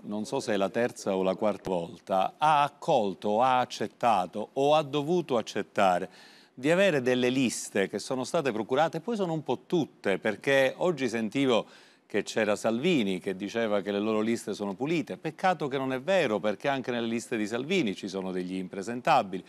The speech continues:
Per non parlare della lista di Forza Italia, dove ci sono persone con ventidue capi di imputazione, ci sono persone arrestate, ci sono persone condannate,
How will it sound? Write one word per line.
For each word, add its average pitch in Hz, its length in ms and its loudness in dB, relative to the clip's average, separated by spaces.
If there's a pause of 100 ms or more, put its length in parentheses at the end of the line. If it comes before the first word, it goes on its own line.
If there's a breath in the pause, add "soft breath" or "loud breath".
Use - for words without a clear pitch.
(360 loud breath)
Per 113 160 0
non 120 180 0
parlare 127 460 4
della 117 200 2
lista 117 340 -2
di 110 80 0
Forza 110 320 -2
Italia, 117 540 2
dove 107 300 0
ci - 140 -6
sono 104 260 -2
persone 104 480 -4
con 98 200 -4
ventidue 101 460 -2
capi 98 260 -2
di 95 80 -4
imputazione, 104 880 -2
ci 107 120 -10
sono 104 200 -4
persone 104 400 -6
arrestate, 104 640 0
ci 98 100 -12
sono 107 220 -8
persone 101 380 -8
condannate, 95 720 -8